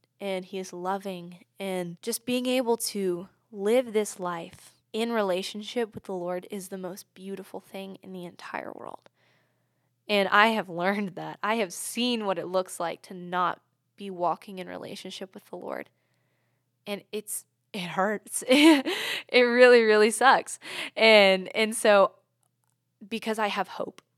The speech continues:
that's why I do it. I have hope in Jesus, and I have hope in who He is, and I have hope in who He has made me to be, and who He has made this, this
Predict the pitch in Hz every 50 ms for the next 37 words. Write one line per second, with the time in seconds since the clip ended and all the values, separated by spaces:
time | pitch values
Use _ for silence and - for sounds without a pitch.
0 | _ _ _ _ - 214 208 - - 185 185 190 185 196 - - 175 - - _
1 | _ _ _ - 202 202 214 214 214 202 - - - 220 202 220 208 - - _
2 | _ _ _ 214 202 202 196 180 - 214 220 226 220 254 247 247 - 220 202 175
3 | 165 165 - - - - - 214 226 226 - 180 175 185 180 202 196 202 - -
4 | 220 - - 208 208 220 233 240 - 214 185 165 165 170 165 - - - - 226
5 | 233 233 - - 170 180 185 196 175 185 185 185 170 - - - 190 196 214 226
6 | 240 220 220 220 - - 220 196 - 214 214 220 220 - - 185 196 196 185 175
7 | 165 - - - 196 190 185 185 190 190 190 170 180 180 - - - _ - -
8 | - - - - _ - 190